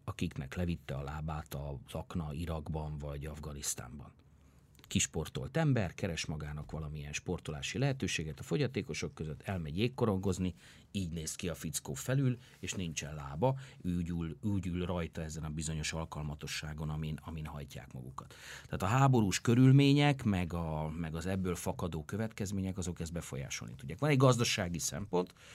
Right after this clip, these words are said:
ki mennyit tud erre költeni, így nyomulnak előre az ázsiaiak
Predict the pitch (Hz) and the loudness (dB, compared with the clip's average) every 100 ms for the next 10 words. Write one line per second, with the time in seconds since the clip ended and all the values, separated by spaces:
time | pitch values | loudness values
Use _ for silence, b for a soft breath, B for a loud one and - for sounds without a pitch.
0 | B - 117 113 104 98 92 87 85 85 | B 2 2 4 0 -2 -4 -4 -2 -4
1 | - 101 117 156 180 180 B B B - | 0 -2 0 0 2 -2 B B B 6
2 | 139 135 123 120 110 110 98 - 98 92 | 8 10 8 6 6 4 2 -2 0 0
3 | 92 87 87 90 87 90 101 127 170 - | 0 -2 -4 -4 -4 -2 0 0 -2 -6